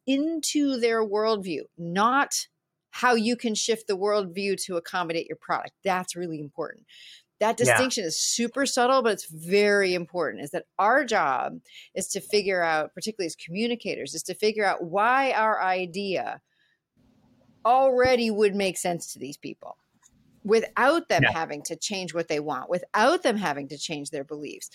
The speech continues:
Speaker 1: um, and without us ever having to convince them,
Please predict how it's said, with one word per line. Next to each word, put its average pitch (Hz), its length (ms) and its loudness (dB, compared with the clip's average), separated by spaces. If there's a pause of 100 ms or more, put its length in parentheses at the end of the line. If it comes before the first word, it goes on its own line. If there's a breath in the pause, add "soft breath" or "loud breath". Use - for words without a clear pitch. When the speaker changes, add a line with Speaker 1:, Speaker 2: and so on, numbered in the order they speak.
(480 loud breath)
Speaker 1:
um, 170 560 2
and 214 100 2
without 233 320 6 (100)
us 254 200 4 (140)
ever 247 240 6
having 254 360 0
to 214 180 -6 (100)
convince 233 720 0
them, 160 560 -4